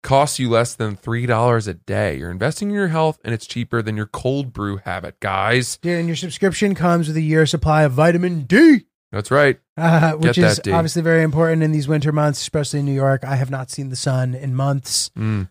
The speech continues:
Speaker 2: uh, and I'm shriveling away <laughs>
Speaker 1: That's
Speaker 2: without
Speaker 1: right.
Speaker 2: my vitamin
Speaker 1: You look
Speaker 2: D supply.
Speaker 1: terrible.
Speaker 2: <laughs>
Speaker 1: To make it easy, Athletic Greens is going to give you a free one-year supply of immune-supporting vitamin D and five free travel packs with your first purchase.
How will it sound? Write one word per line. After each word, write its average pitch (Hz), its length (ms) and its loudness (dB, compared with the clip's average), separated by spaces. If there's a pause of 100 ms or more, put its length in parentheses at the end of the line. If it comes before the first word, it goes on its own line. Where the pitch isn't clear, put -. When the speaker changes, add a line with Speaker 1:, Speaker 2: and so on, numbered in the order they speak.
(100)
Speaker 2:
uh, 127 300 -4
and 131 100 -4
I'm 127 100 -4
shriveling 139 540 -4
away 135 420 -2
<laughs> - 40 -6
Speaker 1:
That's 165 180 -4
Speaker 2:
without 185 180 2
Speaker 1:
right. 117 160 2 (360)
Speaker 2:
my 160 60 -12
vitamin 147 200 -8
Speaker 1:
You 117 80 -6
look 123 160 0
Speaker 2:
D 147 100 -6
supply. 123 120 0
Speaker 1:
terrible. 95 420 0 (320)
Speaker 2:
<laughs> - 1000 0
Speaker 1:
To 143 100 2
make 160 300 2
it 156 100 2
easy, 143 460 2 (140)
Athletic 135 520 2
Greens 143 320 0
is 123 160 -2
going 139 280 4
to 131 60 -2
give 127 220 0
you 131 140 4
a 117 40 0
free 151 300 2
one-year 131 380 2
supply 117 460 0
of 107 140 2
immune-supporting 117 800 -2
vitamin 110 340 0
D 113 280 -4
and 131 320 -2
five 117 320 0
free 110 200 -6
travel 98 320 -2
packs 98 280 -6
with 95 100 -12
your 95 100 -8
first 104 280 -8
purchase. 127 380 -2